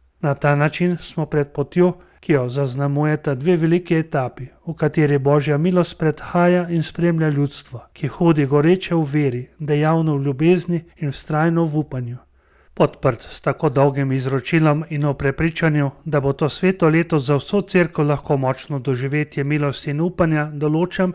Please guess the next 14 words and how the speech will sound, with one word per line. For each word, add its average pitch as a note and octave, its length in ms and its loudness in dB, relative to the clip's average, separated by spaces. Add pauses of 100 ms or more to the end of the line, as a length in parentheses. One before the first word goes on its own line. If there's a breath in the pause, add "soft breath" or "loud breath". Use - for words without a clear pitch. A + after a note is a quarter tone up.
da D3+ 80 -6
se D#3 160 -4
bodo D3 260 0
sveta G3+ 360 -2
vrata D#3+ 380 0
Bazilike D#3+ 540 -2
svetega D3 440 -2
Petra D#3+ 440 -4
v D3 120 2
Vatikanu E3+ 720 -2
odprla F3+ 560 0 (180)
štiriindvajsetega E3 920 -2
decembra E3 520 -2
letos, - 580 -6